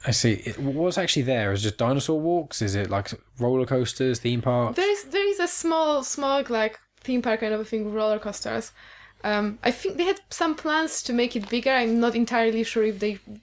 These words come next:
Speaker 2: if they did or not. Uh, but it's mainly just massive, massive statues of dinosaurs
Speaker 1: <laughs>
Speaker 2: and a also miniature land with, like, you know, famous buildings, but in miniature.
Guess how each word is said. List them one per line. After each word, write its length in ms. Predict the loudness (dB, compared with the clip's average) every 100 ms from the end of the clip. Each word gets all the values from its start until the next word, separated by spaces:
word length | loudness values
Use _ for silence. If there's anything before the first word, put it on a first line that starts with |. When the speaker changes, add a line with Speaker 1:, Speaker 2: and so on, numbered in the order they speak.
| _ _
Speaker 2:
if 140 | -10 -4
they 140 | -2
did 240 | 0 0 0
or 100 | 0
not. 300 | 0 -2 -6 -20 -20 -20 -20 _ _ _
Uh, 200 | 2 2
but 220 | 2 0
it's 160 | 0 0
mainly 500 | 2 4 4 2 2
just 220 | 2 0
massive, 640 | 2 2 2 0 0 -2
massive 800 | -2 -2 -4 -4 -2 -2 -6 -18 -20 -20 -20 -20 _ _ _ _ -12
statues 400 | 0 2 2 0
of 120 | 2
dinosaurs 680 | 4 4 4 2 0 0 -6 -10 -2
Speaker 1:
<laughs> 180 | -2 0
Speaker 2:
and 460 | 0 0 0 0 -2 -2 _
a 320 | 0 0 0 0
also 240 | -2 0 0
miniature 480 | 2 2 0 0 0
land 400 | 2 0 -2 -6
with, 240 | -6 -4
like, 160 | -6 -4
you 60 |
know, 160 | -2 -4
famous 640 | -6 -20 -4 0 2 2
buildings, 640 | 4 4 6 4 2 0 -6 -8
but 140 | -6 -4
in 120 | -4
miniature. 500 | -4 -4 2 2